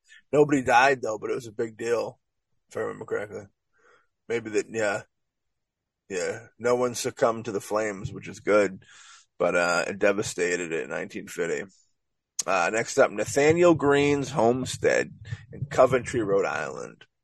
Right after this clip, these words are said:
Once home to the American Revolution Army General Nathaniel Greene, this home state dates back to seventeen seventy and is as,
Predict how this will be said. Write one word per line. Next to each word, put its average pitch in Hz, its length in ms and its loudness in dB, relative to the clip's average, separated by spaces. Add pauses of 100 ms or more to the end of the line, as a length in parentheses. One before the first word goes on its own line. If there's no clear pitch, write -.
(1500)
Once 151 280 2
home 160 260 6
to - 100 -14
the 127 80 0
American 123 480 2
Revolution 117 640 0
Army 101 320 -2
General 110 480 -2
Nathaniel 120 540 -4
Greene, 117 500 -2 (680)
this 110 160 -6
home 120 220 0
state 117 440 0
dates 107 340 0
back 104 380 -2
to 92 180 -6
seventeen 120 720 -2
seventy 113 600 -2
and 92 100 -6
is 98 260 -8
as, - 240 -12